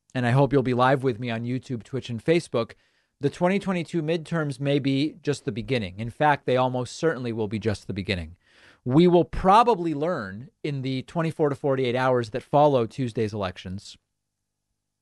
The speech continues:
if and how committed are right-wingers to democracy. Twenty twenty suggested the answer is not particularly committed, but we will see very quickly.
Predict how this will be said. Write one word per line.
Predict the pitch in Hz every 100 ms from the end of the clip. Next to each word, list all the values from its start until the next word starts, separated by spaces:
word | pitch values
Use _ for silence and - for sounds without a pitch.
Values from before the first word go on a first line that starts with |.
| _ -
if | 190 -
and | 175 147
how | 139 147
committed | 147 143 131 120 110
are | - 127 98 82 82 _ _ _ _ _ _ _ -
right-wingers | 123 123 123 117 98 92 - - _ _ _ _ _
to | - 165
democracy. | 147 104 90 90 92 - 78 _ _ _ _ _ _ _
Twenty | - 190 185
twenty | - 196 220
suggested | - 160 123 147 - 156 131
the | 131 131
answer | 131 - 131
is | 117 -
not | 127 135 -
particularly | - 131 156 - 131 117 107
committed, | 104 107 101 92 - _ _ _ _
but | 110 147
we | 151 170
will | 208
see | - - 190
very | 175 165 156
quickly. | - 156 - 85 82